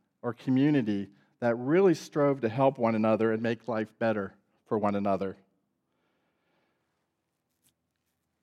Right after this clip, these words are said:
Although we were created for a problem-free, pain-free world, that's not what we experience. Maybe occasionally we get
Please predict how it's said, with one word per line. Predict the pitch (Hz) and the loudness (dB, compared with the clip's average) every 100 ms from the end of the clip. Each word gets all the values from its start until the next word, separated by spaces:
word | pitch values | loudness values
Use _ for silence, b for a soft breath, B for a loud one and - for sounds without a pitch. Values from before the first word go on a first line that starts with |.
| _ | _
Although | 117 127 147 | 0 6 6
we | 151 | 6
were | 151 151 | 0 -2
created | - 151 143 151 147 | 0 4 4 4 0
for | 147 135 | 2 2
a | 131 | 2
problem-free, | - 139 135 143 143 - 147 139 143 | 4 4 4 2 -2 -4 0 0 0
pain-free | 147 135 139 139 143 139 135 | 0 -2 -2 -4 -2 0 -2
world, | 131 143 143 120 117 - _ _ _ _ _ _ _ | 0 2 2 0 -4 -16 _ _ _ _ _ _ _
that's | 120 120 | -6 -4
not | 131 127 | 0 0
what | 127 | 0
we | 139 | 0
experience. | 135 123 - 143 135 101 - - - _ _ _ _ - | -2 -4 -8 -4 -4 -4 -8 -20 -20 _ _ _ _ -2
Maybe | 123 139 147 | 2 6 4
occasionally | 147 143 147 143 151 156 151 | 6 6 6 2 0 2 2
we | 139 139 | 0 0
get | 131 131 | 2 2